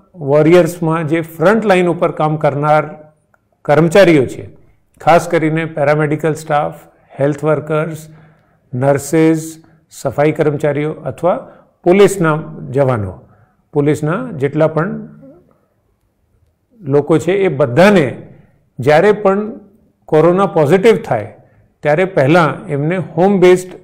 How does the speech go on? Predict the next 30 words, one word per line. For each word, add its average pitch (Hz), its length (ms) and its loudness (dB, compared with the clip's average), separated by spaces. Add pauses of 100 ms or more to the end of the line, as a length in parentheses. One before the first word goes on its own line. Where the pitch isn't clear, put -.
(260)
કેર 160 240 2
મળી 170 280 2
રહે 139 180 2
એ 165 260 -8
પ્રકારની 151 460 0
વ્યવસ્થા 135 380 -2
કરાશે. 117 440 -6 (420)
પરંતુ 185 340 -2
ખાસ 214 380 0
કરીને 131 340 -4
વર્ગ 135 420 0
ત્રણ 185 380 0
અને 170 240 -6
વર્ગ 160 300 0
ચારના 156 420 0
કર્મચારીઓ, 113 680 -6 (460)
જેમના 151 400 0
ઘરે 175 280 2
આટલી 175 240 0
બધી 165 320 0
સગવડ 151 400 -2
ના 143 200 0
હોય 139 300 0
કે 139 140 -10
એમને 147 220 -6
હોમ 156 300 -4
આઇસોલેશન 131 500 -4
કરી 120 220 -6
શકાય, 120 340 -10 (640)
એવા 170 360 6